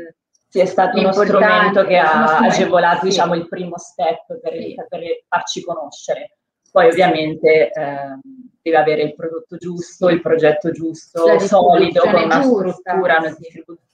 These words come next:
Speaker 1: una distribuzione giusta per far sì che poi funzioni.
Speaker 2: Non è solo quello, quindi per rispondere alla
Speaker 1: Sì.
Speaker 2: tua domanda, ma ci ha aiutato tantissimo, soprattutto le prime stagioni.
Speaker 1: Sì.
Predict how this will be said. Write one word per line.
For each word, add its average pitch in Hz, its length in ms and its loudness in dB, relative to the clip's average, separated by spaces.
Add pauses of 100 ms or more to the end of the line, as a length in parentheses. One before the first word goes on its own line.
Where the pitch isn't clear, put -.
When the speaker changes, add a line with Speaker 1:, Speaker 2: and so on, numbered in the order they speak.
Speaker 1:
una 156 280 -20
distribuzione 170 640 -20
giusta 156 280 -14
per - 160 -12
far - 160 -8
sì - 140 -20
che - 160 -6
poi - 200 -10
funzioni. - 640 -14
Speaker 2:
Non 240 160 4
è 226 80 2
solo 233 340 2
quello, 220 500 2
quindi 196 260 -2
per 185 120 -4
rispondere 185 500 -2
alla 175 140 6
Speaker 1:
Sì. 175 140 -2
Speaker 2:
tua - 80 4
domanda, 214 360 4
ma 190 100 2
ci 196 100 -2
ha 185 40 4
aiutato 175 320 -2
tantissimo, 160 640 -6
soprattutto 185 580 -4
le 196 140 4
prime 180 260 -6
stagioni. 170 840 0 (160)
Speaker 1:
Sì. 139 180 -18